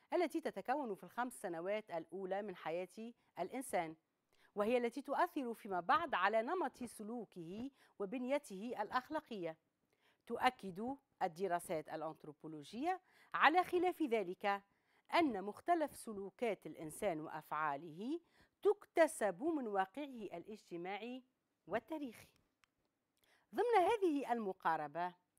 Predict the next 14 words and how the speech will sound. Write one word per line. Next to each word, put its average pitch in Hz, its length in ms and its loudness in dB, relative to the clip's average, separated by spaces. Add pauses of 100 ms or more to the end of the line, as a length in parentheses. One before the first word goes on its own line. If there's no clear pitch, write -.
(300)
يطرح 349 380 2
بودريار 214 600 0
مشكل 294 440 -2
السعادة 185 800 -2 (460)
لنكون 359 540 4
أمام 262 500 2
السعادة 240 600 0
كمسألة 220 840 -2 (340)
تطرح 262 520 2
في 285 220 -6
سياق 247 500 -2
الظروف 214 440 -8
الاجتماعية 208 840 -2
والتاريخية 208 880 0